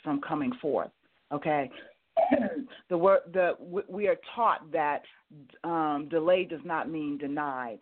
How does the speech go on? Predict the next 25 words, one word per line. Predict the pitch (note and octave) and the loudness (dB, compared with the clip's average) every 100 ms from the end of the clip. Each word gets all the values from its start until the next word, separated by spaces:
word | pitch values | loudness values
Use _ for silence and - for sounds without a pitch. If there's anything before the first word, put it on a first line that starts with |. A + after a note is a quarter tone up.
| - - | -16 -18
but | D3 - | -16 -6
some | G3+ A#3+ B3 | -2 0 0
things | A3+ G3+ F#3 - - | -2 -4 -6 -10 -6
have | F3+ - | -6 -6
to | E3 | -8
be | D#3+ | -8
delayed | D#3+ D#3 D3+ E3+ F3 D#3+ - | -4 -4 -2 -2 0 -2 -4
while | C#3+ C#3+ C#3+ | -4 -4 -4
you | B2+ D3 F#3 | -8 -10 -6
get | D3+ C#3+ | -4 -4
it | B2+ - | -4 -10
straight. | - D3 F2+ B1 - _ _ - - - | -6 -2 -2 -4 -14 _ _ -20 -10 -4
Because | D3+ D3+ | 0 2
if | D3 C#3+ | 2 2
God | F3 E3 F3+ D#3+ D3 | 4 6 4 2 -4
gave | F3+ F3 G#3+ F3 | 0 2 2 -4
you | F3 E3 D3 - | -4 -2 0 4
all | E3+ F#3 F#3 | 6 6 6
that | E3+ D#3 - | 4 0 -2
He | F3 E3+ E3+ E3 | -10 -8 -8 -4
has | D3 C#3+ - - - | -2 -2 -4 -8 0
shown | G#3+ B3 B3+ | 4 4 2
you | E3+ D#3 D3+ C#3 | -2 -4 -2 -4
right | C3 D#3+ D#3 - | 0 2 2 0
now, | C#3 D3+ G#3 B3+ G3 D#3+ | -4 -2 0 0 0 -4